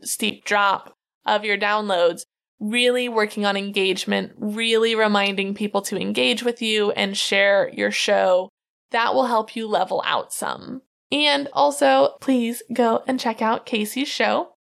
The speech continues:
which is Rebuilding My Health Radio podcast. So help her get her numbers leveled out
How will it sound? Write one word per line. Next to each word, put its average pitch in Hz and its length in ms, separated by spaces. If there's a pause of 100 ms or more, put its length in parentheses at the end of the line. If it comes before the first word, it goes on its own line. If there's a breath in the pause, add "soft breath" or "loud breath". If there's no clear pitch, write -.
(120)
which 220 180
is 220 260
Rebuilding 214 720
My 214 160
Health 208 380 (100)
Radio 180 720 (120)
podcast. - 720 (360)
So 202 560 (180)
help 208 300
her 202 520 (120)
get 220 360 (100)
her 262 100
numbers 226 600
leveled 240 400
out 247 340